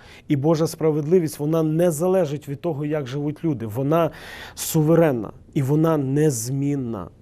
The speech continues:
І тому, коли го-, ми говоримо про любов або про справедливість Христа як Бога, то там немає ні більшого, ні меншого.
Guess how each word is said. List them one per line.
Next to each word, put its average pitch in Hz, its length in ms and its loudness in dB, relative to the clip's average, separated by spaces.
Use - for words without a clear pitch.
І 143 80 0
тому, 190 260 8
коли 180 260 8
го-, 151 140 4
ми 170 160 4
говоримо 160 520 4
про 151 260 -2
любов 151 500 2
або 135 240 -6
про 143 180 -8
справедливість 143 760 -2
Христа 143 480 -6
як 131 240 -4
Бога, 156 480 0
то 151 100 2
там 160 220 4
немає 170 320 2
ні 151 140 0
більшого, 143 440 -4
ні 139 100 -2
меншого. 120 440 -8